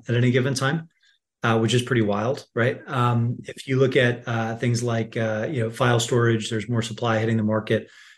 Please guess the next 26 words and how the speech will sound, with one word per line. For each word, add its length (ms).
Uh, 480
you 120
know, 240
everything 480
in 80
the 40
deep 280
pin 200
space, 600
uh, 160
de-, 280
decentralized 500
physical 340
infrastructure 480
networks, 340
it 160
has, 360
has 180
been 160
doing 200
pretty 200
well. 380
Um, 480
E 100
N 120
S 480